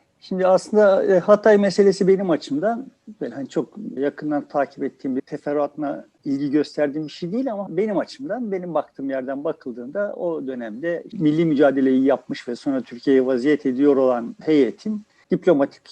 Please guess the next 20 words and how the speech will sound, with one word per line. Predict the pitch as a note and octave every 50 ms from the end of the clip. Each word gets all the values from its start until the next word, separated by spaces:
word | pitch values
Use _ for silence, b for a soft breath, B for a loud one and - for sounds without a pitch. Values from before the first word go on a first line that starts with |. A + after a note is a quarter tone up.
| F3+ D#3
marifetlerinin, | C#3+ D3+ D3+ D3+ C#3+ - - D3+ C#3+ - D3 C#3 C3+ C3 C3 C3+ D3 F3+ G3 F3+ _ _ _ _ D3+
devlet | C#3+ C#3+ C#3 D3 D#3+ D3+ - _ _ -
geleneğine, | C#3+ C#3+ C#3 C#3 C3 C3 B2+ B2 A#2+ C3 B2 A#2+
devlet | C3 B2+ C3+ D3+ D#3+ D#3+ D#3+ - - - -
adabına | D3 C3+ C#3 C3+ C#3 C3+ B2+ C3 C#3+ D#3+ D#3+
sahipliklerinin | - - C#3+ C3+ C3+ C#3+ C#3+ C3+ - - _ _ B2 A#2+ C#3+ F#3 G#3 F#3+
bir | G3 E3+
göstergesi | D#3+ F3 E3+ D#3+ - - F3+ E3 E3 E3 D#3+ D3+ - D#3+
olarak | B2 B2+ D#3+ G3 - G3+
okunabilir. | F3+ - - F3+ E3+ D3+ C#3+ A#2+ B2
Yani | A#2+ A2+ G#2+ A2+ -
tereyağından | - - F#3 D3+ B2+ A#2 G2+ F#2+ A2+ D3 D#3 D4 -
kıl | - D3+
çeker | - - C#3+ A#2+ A2+ - C3 A2+ G#2
gibi | F#2 G2+ F#2+ C3 D#3 D#3 D3
çok | - _ D#3 B2 - _
fazla | - B2+ A#2+ A2 A2+ C3 A#2+ A2+
bir | B2 A#2+ - _ _ _ _ -
cingar | B2+ D3+ D3 C#3 C#3+ C3 B2+ -
çıkarmadan | - - _ D#3 D3+ B2+ A2 G#2 G2 F2 D3+ E3 F#3 G#3 G#3